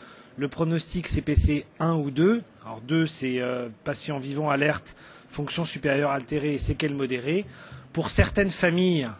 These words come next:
ça peut être un mauvais pronostic, alors que pour les réanimateurs c'est un bon pronostic. Et réciproquement, il y a certaines familles qui peuvent avoir un C P C trois, patient vivant avec séquelles sévères, mais pour eux c'est un bon pronostic parce qu'il est vivant et qu'il n'y a que ça qui compte,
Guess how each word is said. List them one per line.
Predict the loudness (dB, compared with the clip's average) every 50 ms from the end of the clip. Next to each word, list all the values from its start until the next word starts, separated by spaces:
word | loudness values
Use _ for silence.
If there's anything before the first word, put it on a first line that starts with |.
| -18 -20 -20 -16
ça | -6 -2 -2 -2
peut | 0 0 0
être | 0 0 0 -2
un | 0
mauvais | 0 2 2 2
pronostic, | 0 0 -2 -2 -2 -2 -4 -4 -4 -4 -4 -4 -6 -8 -4
alors | 0 0 0 0
que | 0 -4
pour | -4 -2 0 2
les | 2 2
réanimateurs | 4 2 2 2 0 -2 -2 -4 -2 -2 0 0 0 0 -2 -4 -10 -20 -20 -20 -20 -10
c'est | 0 2 2
un | 2 2
bon | 0 -4 -4
pronostic. | -4 -4 -4 -4 -4 -6 -6 -8 -10 -14 -14 -14 -14 -14 -16 -16 _ _ -8
Et | -2
réciproquement, | -2 0 0 -2 -4 -2 -2 -2 -2 0 0 0 2 2 0 -2 -8 -16 -20 -20 -20 -20 -20 -12 -4
il | -2
y | -2
a |
certaines | 0 0 -2 0 0 0 0 0
familles | 0 0 -2 0 2 2 2 4 2 2 0 -6 -12 -20 -20 -20 -20 -16
qui | -14 -14
peuvent | -4 -2 0 2
avoir | 2 2 2 2 2 2
un | 0 0
C | 0 0 0
P | -2 -4
C | -6 -6 -6 -8
trois, | -4 2 2 2 2 2 -4 -14 -20 -20 -20 -20 -20 -20 0
patient | 0 2 2 2 2 0 2
vivant | 2 0 0 0 0
avec | 0 -2 -2 -2
séquelles | -2 -2 0 0 -2 0
sévères, | 0 -2 0 2 2 2 2 0
mais | -2 -4
pour | -4 -2 0 2 4 2
eux | 4
c'est | 4 2
un | 2 2
bon | 2 0 -2
pronostic | 0 0 -2 -2 -2 -4 -4 -6 -2 -2
parce | -2 -2
qu'il | 0 2 2 4
est | 4
vivant | 4 2 2 0 0 -2 -2 -8 -14 -20 -20 -14 -12
et | -10
qu'il | -6 -2 -2 -2 0
n'y | 0 0
a |
que | 2 2
ça | 2 2
qui | 0 -2 -6
compte, | -6 -6 -6 -6 -6 -8 -10 -14